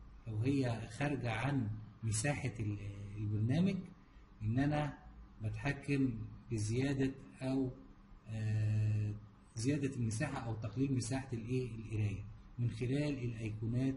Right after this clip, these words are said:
الموجودة عندنا هنا، والتي سيتم شرحها فيما بعد. ممكن أعمل حسابات هنا للمتوسط حسابي. في عندي هنا مسطرة هي ظهرت، المسطرة دي مرتبطة بالقياسات ديت.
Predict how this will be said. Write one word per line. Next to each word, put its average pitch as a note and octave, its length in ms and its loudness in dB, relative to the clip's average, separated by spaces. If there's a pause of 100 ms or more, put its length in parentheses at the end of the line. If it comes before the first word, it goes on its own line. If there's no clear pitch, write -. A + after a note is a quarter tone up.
(120)
الموجودة A2 760 2
عندنا G#2+ 380 -2
هنا، B2+ 340 2
والتي A#2 400 0
سيتم A2+ 480 0
شرحها C3 720 -2
فيما B2 280 -2
بعد. G#2 180 -2 (500)
ممكن C#3+ 340 2
أعمل C#3 300 2
حسابات B2 520 0 (160)
هنا C3+ 140 2
للمتوسط A2+ 680 0
حسابي. C#3 500 -2 (580)
في B2+ 80 -2
عندي B2+ 280 2
هنا A#2 320 0 (200)
مسطرة B2 400 0
هي A#2+ 180 2
ظهرت، C#3+ 360 2 (520)
المسطرة A2+ 520 0
دي A#2 240 2 (120)
مرتبطة A2 560 2
بالقياسات G#2 680 -2
ديت. C#3+ 340 2